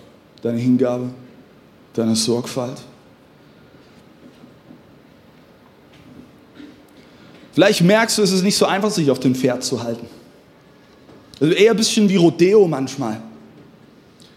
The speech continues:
Und Gesundheit ist wichtig. Aber ich bin davon überzeugt, erst im Glauben können wir wirklich dankbar dafür sein. Wir können anfangen, Gesundheit als das wertzuschätzen, was sie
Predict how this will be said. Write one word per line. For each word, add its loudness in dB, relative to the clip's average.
Und 0
Gesundheit 0
ist -2
wichtig. -2
Aber 0
ich -2
bin 2
davon 0
überzeugt, 0
erst -2
im 0
Glauben 0
können -4
wir 2
wirklich -6
dankbar -4
dafür -12
sein. -16
Wir 0
können 0
anfangen, 0
Gesundheit 0
als -4
das -4
wertzuschätzen, -2
was -4
sie -10